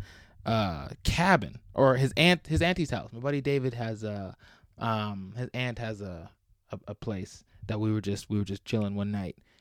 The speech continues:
and we were, I think, watching a game or something. And, uh, she has a hot tub, so we were all,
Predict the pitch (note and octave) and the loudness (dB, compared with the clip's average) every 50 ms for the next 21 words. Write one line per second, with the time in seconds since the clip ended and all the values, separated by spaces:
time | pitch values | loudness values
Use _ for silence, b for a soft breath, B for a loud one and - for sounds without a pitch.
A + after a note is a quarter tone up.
0 | _ - - G#2 G#2+ G#2 G#2 G2+ G2+ G2 G2 F#2+ G2 G#2 A2+ A2 G#2 A2 A2 G#2+ | _ -10 -8 -6 -6 -6 -6 -4 -4 -4 -4 -6 -6 -4 -4 -4 -4 -4 -4 -4
1 | - - G#2+ G#2 G2+ - _ _ _ _ _ _ _ _ _ - - G#2 G#2 A2+ | -4 -4 -4 -4 -6 -8 _ _ _ _ _ _ _ _ _ -20 -16 -8 -4 -2
2 | A2+ A2+ A2+ A2 A2 A2 A2 G#2 - G#2+ G#2+ - C3 A#2+ A2+ - - - - - | -2 0 0 -2 -2 -4 -6 -6 -8 -8 -2 2 2 2 2 0 -6 -12 -14 -14
3 | - _ _ _ _ _ _ _ _ _ - B2+ C3 C3 C3 B2+ A#2+ A#2+ A2+ B2 | -16 _ _ _ _ _ _ _ _ _ -4 0 2 2 2 2 2 0 2 2
4 | A#2+ A#2 A#2 A2+ A2+ A2 A2 G#2+ - - C3 A2+ A#2 A2+ D#3 D#3+ - - - A2+ | 4 4 4 4 4 4 2 0 0 0 0 2 4 6 6 6 6 4 -2 -6
5 | - - - _ _ - - - G#2+ A2 A2 A2+ A#2 A2 A2 G#2+ G#2 G#2 - | -6 -8 -12 _ _ -14 -10 -8 -6 -4 -2 0 0 0 0 -2 -6 -10 -12